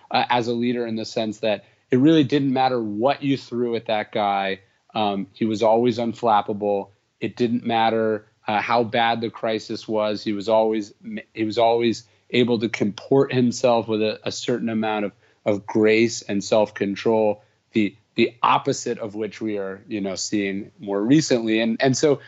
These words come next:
just the idea of, like, um, although Stoicism has a, a, as its set of virtues and it's, it's, uh, you know, a number of really specific tenets, just the idea of being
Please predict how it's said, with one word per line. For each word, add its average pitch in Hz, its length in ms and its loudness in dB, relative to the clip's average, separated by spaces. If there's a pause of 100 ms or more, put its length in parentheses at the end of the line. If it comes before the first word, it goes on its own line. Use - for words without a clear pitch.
(120)
just - 240 0
the 233 140 4
idea 180 420 2
of, 127 100 -4
like, 131 300 -4 (340)
um, 120 400 -6 (280)
although 127 180 -2
Stoicism 127 640 -2
has 117 240 -2
a, 110 60 0
a, 110 340 -4
as 110 220 -4
its - 160 -6
set 107 160 4
of 95 100 0
virtues 151 540 4
and 110 100 0
it's, - 260 -6
it's, - 180 -10 (180)
uh, 107 100 0 (160)
you 113 100 0
know, 104 120 2
a - 20 0
number 127 260 4
of 107 120 0
really 113 180 2
specific 110 540 -2
tenets, 147 420 0 (640)
just 170 200 2
the 180 140 4
idea 143 360 2
of 123 160 -4
being 135 320 -4